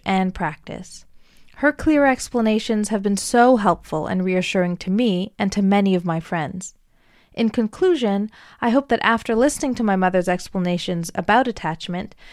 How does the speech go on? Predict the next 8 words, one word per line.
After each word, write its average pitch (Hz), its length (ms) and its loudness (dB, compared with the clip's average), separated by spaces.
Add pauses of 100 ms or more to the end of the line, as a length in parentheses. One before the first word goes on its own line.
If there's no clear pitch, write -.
she's 226 200 -2
been 226 160 2
able 277 240 0
to 262 120 -2
persuade 240 580 2
you 165 260 -2
that 175 160 -4
attachment 185 760 -2